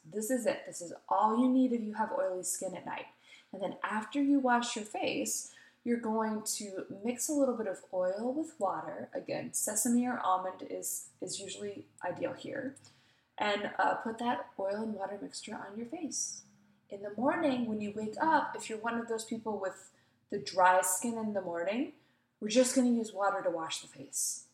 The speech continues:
Less is more, keep it simple.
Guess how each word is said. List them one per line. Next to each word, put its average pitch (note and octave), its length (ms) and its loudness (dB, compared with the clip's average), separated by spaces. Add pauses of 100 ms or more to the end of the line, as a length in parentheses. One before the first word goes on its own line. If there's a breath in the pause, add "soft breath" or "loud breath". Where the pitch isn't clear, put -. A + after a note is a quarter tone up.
(220)
Less F#3+ 520 -4
is A3 180 -2
more, F3 380 -4 (280)
keep E3 300 -12
it - 140 -8
simple. - 580 -8